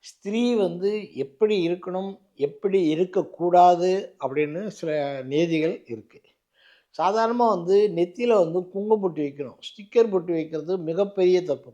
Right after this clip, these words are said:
குங்குமம் வச்சீங்கன்னா தான் உங்களுக்கு வந்து தெய்வ சக்தி வந்து இழுக்கும். ரெண்டாவது, குங்குமத்தினால எந்த கெட்ட சக்திகளும் உங்களை வந்து பாதிக்காது, பாதிக்கவும் விட முடியாது. அதனால அதை குங்குமம் வைக்கிறது பெஸ்ட்டு. ஸ்டி-, ஸ்டிக்கர் பொட்டு பண்ணாதீங்க. அதை வைக்கிறது ரொம்ப பெரிய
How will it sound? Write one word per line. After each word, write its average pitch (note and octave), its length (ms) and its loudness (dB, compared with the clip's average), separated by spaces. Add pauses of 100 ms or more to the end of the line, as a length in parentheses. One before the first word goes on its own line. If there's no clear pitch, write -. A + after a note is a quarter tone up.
குங்குமம் A3+ 540 2
வச்சீங்கன்னா D#3 440 -4
தான் F3 240 0
உங்களுக்கு D#3+ 380 -4
வந்து D3+ 320 -2
தெய்வ G3+ 300 0
சக்தி D#3+ 360 -4
வந்து C#3+ 240 -6
இழுக்கும். C#3 380 -8 (400)
ரெண்டாவது, F#3+ 520 4
குங்குமத்தினால G3 840 -4
எந்த E3+ 240 -4
கெட்ட F3 280 -6
சக்திகளும் E3 580 -4
உங்களை D3+ 240 0
வந்து C#3+ 180 -4
பாதிக்காது, D#3 720 -2
பாதிக்கவும் D3+ 520 -2
விட C3 160 -2
முடியாது. B2+ 480 -2 (360)
அதனால E3 340 0
அதை D3+ 200 4
குங்குமம் G#3 320 0
வைக்கிறது E3 480 0
பெஸ்ட்டு. D#3 360 -8
ஸ்டி-, F#3 500 -6
ஸ்டிக்கர் - 320 2
பொட்டு F3 200 -4
பண்ணாதீங்க. C#3+ 920 2
அதை C#3 200 2
வைக்கிறது E3+ 520 4
ரொம்ப D#3+ 240 2
பெரிய D#3+ 600 -4